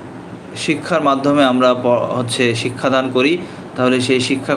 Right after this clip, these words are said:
কখনোই হচ্ছে ফলপ্রসূ হবে না। ঠিক তেমনিভাবে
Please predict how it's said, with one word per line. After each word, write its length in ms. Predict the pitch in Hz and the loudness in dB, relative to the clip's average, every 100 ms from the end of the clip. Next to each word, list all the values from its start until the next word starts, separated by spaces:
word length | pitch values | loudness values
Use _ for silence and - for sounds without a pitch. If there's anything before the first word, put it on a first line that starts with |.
| 127 | -2
কখনোই 460 | 120 156 170 196 - - - - - - - - - - - | -2 2 2 0 -4 -10 -14 -16 -16 -16 -16 -16 -16 -12 -4
হচ্ছে 360 | 123 117 120 113 | -2 0 0 0
ফলপ্রসূ 440 | 135 135 135 131 135 | 2 2 2 -2 0
হবে 240 | 120 113 | 0 0
না। 160 | 120 - - - - - - - - - - | 0 -4 -10 -16 -16 -16 -16 -16 -16 -16 -6
ঠিক 160 | - 190 | -2 0
তেমনিভাবে 640 | 190 175 180 190 190 202 | 2 4 4 6 6 4